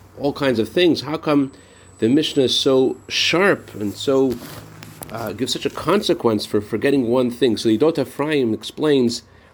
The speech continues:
the Mishnah doesn't mean you forget one thing. It means you forget the one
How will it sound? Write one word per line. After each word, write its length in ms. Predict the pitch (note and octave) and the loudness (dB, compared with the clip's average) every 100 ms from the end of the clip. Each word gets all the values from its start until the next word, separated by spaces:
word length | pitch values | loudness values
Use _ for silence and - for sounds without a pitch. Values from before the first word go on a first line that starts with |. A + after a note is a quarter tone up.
| - _ _ _ _ | -20 _ _ _ _
the 120 | G#2 | -4
Mishnah 380 | A2 D#3+ D#3+ C#3+ | 0 0 0 -2
doesn't 340 | A2+ C#3+ C#3 - | 2 0 0 0
mean 260 | B2+ B2 | 2 4
you 100 | A#2 | 2
forget 560 | A2+ A2 F#2+ C3 B2+ - | 0 -4 -2 -2 -2 -4
one 400 | G2+ G2+ A2+ A2 | -4 0 0 -2
thing. 280 | - G#2 F#2 | 0 0 0
It 100 | G2 | 0
means 280 | C#3 C3+ | 2 2
you 80 | A#2 | 0
forget 560 | A#2+ A#2+ G#2 D3 E3 - | -4 -4 -2 0 0 0
the 100 | C#3+ | 0
one 580 | A#2+ B2+ E3 C3 F#2+ | 2 2 4 2 0